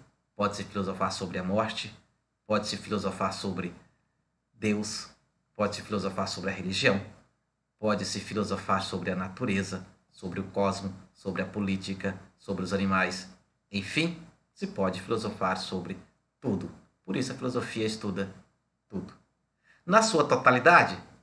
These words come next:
veja bem, se se pode filosofar sobre tudo, logo, se você vai pegar um objeto, um determinado objeto de estudo, por exemplo, o ser humano, você pode filosofar sobre todos os elementos que constituem o ser humano. A linguagem,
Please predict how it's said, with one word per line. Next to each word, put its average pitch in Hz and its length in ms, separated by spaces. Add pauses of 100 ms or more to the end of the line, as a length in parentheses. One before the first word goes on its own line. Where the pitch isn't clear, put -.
veja 180 160
bem, 95 240 (340)
se - 120
se 220 140
pode 131 260
filosofar 110 440
sobre 107 280
tudo, - 440 (540)
logo, 151 540 (100)
se - 140
você 175 220
vai 127 120
pegar 113 280
um 110 100
objeto, 139 580 (220)
um - 20
determinado 95 460
objeto 101 380
de 98 40
estudo, 160 480 (300)
por 104 80
exemplo, 107 280
o - 20
ser 107 180
humano, 123 420 (480)
você - 140
pode 180 280
filosofar 160 380
sobre 156 260
todos 214 500
os 170 120
elementos 143 440
que 190 100
constituem 190 480
o - 40
ser - 180
humano. 90 280 (640)
A 95 80
linguagem, 131 600